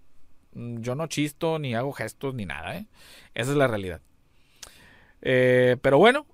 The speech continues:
es en peso super welter. ¿Qué es lo que vendría para ellos? Yo creo que a Sebastián Fundora, eh, que aparte va invicto,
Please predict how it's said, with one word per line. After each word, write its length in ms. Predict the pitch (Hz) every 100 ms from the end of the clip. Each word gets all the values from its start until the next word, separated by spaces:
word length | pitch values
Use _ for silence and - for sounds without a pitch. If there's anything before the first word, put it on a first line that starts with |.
| -
es 200 | 156 156
en 120 | 160
peso 200 | 170 170
super 280 | 165 160 120
welter. 480 | 151 190 214 202 - - - - -
¿Qué 180 | 170 175
es 100 | 165
lo 140 | 190
que 180 | 185 156
vendría 460 | 131 120 120 143 160
para 220 | 147 127
ellos? 340 | 156 156 - -
Yo 380 | - 160 160 185
creo 360 | - 170 143 - _ _
que 100 | -
a 60 | 131
Sebastián 380 | 127 117 127 131
Fundora, 440 | 147 143 135 147 - - - - - - -
eh, 200 | 135 - - - -
que 140 | 131
aparte 320 | 110 120 127
va 100 | 147
invicto, 500 | 147 147 143 - 135